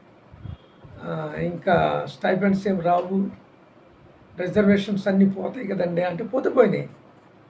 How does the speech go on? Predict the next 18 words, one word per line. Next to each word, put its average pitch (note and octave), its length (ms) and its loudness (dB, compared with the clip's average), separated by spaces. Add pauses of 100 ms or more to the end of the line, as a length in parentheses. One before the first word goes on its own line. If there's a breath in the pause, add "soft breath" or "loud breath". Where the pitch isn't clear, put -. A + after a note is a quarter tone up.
(520)
దేవుడి G#3+ 280 4
కంటే G#3 260 2
ఎక్కువేం F#3+ 300 -2
కాదండి. - 460 -8 (1300)
కానీ A#3+ 160 6
అవి G#3+ 140 6
ఉంటేనే G3 800 4 (160)
ఎస్సీలకి, F3+ 800 0 (800)
ఎస్టీలకి F3 960 -2
ఉద్యోగాలు F#3+ 460 -6
వస్తున్నాయి, E2 460 -8 (440)
నిలబడగలుగుతున్నారు. E3 960 -2 (800)
లేకపోతే E3+ 260 -4
అస్సలు A3+ 460 0
నిలబడలేరు, E3+ 720 2 (800)
వెనక్కి F#3+ 340 -2
వెళ్ళిపోతారు E3+ 440 -4
వాళ్ళు. D2 300 -12